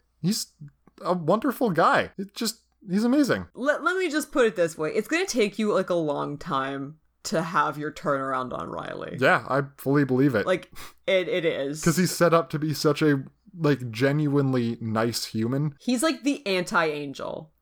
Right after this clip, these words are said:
Speaker 1: Yeah.
Speaker 2: Right? Like, he's the opposite of moody nonsense, constantly brooding, like, "Oh, my soul's torturing me."
Speaker 1: Well, and I can also believe that Riley has faults, probably.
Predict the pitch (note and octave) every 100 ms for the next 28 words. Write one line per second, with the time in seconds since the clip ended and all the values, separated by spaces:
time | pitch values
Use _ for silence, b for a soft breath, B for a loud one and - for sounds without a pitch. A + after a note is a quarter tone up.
0 | _ - F3 A3 D3+ A2 F2 - F3+ F3+
1 | F#3+ F3+ F#3 F3+ - - A3+ G3+ - -
2 | G#3 - E3+ E3 E3+ - D#3+ - E3+ D#3
3 | D#3 D#3 E3+ E3+ D#3 D3+ C#3+ C#3+ D3 D#3
4 | - C#3+ D3 D#3+ - - F3 D#3+ - E3+
5 | E3+ D#3+ - F3 E3+ D#3+ D#3 D3 D3 D#3+
6 | D#3 D3 - - G3 F#3+ F#3 F3+ E3 D#3+
7 | E3 E3 - F3+ F3 E3 D#3+ - F3+ F3+
8 | E3 D#3+ D3+ D3 C#3+ C#3 D3+ - E3 E3
9 | E3+ F3+ F3+ F#3 G3+ G#3 D3+ D3+ E3+ D3
10 | B2+ B2+ C#3+ C#3+ G#2+ B2+ A#2 - - G#2+
11 | A2+ - - C#3 D3+ D#3+ D3 E3+ F3